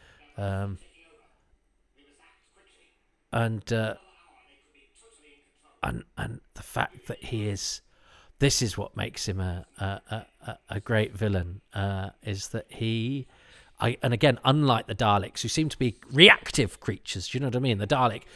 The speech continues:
sees a thing and it exterminates. Uh, uh, I mean, I know not always, as I say, I, they're, they're very cunning in the writing of,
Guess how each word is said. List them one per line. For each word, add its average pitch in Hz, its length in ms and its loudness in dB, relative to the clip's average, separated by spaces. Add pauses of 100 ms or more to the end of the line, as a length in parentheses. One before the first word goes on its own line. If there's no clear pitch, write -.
(120)
sees 139 320 4
a 110 60 -2
thing 101 260 0
and 101 120 -4
it 104 120 -6
exterminates. 98 1000 0
Uh, 98 220 -4 (420)
uh, 110 340 2 (1600)
I 131 80 0
mean, 127 160 2
I 135 80 2
know 127 200 4
not 113 180 2
always, 101 400 -2
as 92 120 -4
I 95 40 -4
say, 104 160 -4
I, 92 140 -4
they're, 98 400 -6
they're 104 140 -2
very 110 180 0
cunning 110 340 0
in 98 100 -2
the 101 100 -6
writing 98 420 -6
of, - 220 -14